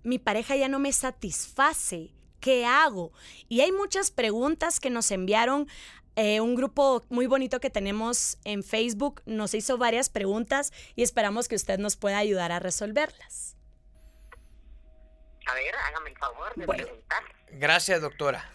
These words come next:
Speaker 1: Primero, hay una persona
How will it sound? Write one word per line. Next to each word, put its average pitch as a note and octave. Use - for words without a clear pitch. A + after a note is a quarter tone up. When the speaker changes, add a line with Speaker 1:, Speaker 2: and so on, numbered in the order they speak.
Speaker 1:
Primero, C4
hay E4
una F#4+
persona C#4